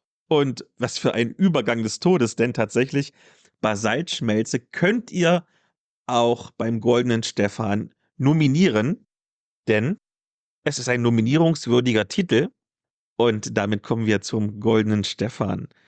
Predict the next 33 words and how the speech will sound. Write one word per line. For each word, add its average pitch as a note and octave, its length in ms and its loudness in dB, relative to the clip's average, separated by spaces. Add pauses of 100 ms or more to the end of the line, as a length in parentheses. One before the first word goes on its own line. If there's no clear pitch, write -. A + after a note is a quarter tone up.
(200)
unserem A2+ 680 0
Hauptthema. A2+ 840 0 (480)
Und A#2 180 -4
ich A#2+ 160 -6
habe C#3+ 260 2
gestern D3+ 500 0
noch, D#3 340 -2
weil G#2+ 280 -2
gestern A2 540 -2
ist - 240 -8
die A#2 80 -4
Vorrunde A#2 420 0
online A#2+ 300 0
gegangen, G#2 380 -2 (340)
einen B2+ 300 0
Artikel C#3 480 -2
geschrieben A2+ 400 -4
in A2 60 0
meinem G#2 180 2
Blog, A#2+ 260 0
ein G2+ 400 -4
für - 200 -4
meine A2 260 0
Verhältnisse A2 360 -2
sehr A2 140 2
langer A#2+ 260 0
Artikel, A#2 540 -2 (520)
ein A2+ 200 -2
Ende F3+ 600 0 (460)
und D3 220 0
ein C#3 160 -2
Anfang. A2 640 -6 (640)
Ja, F3 280 0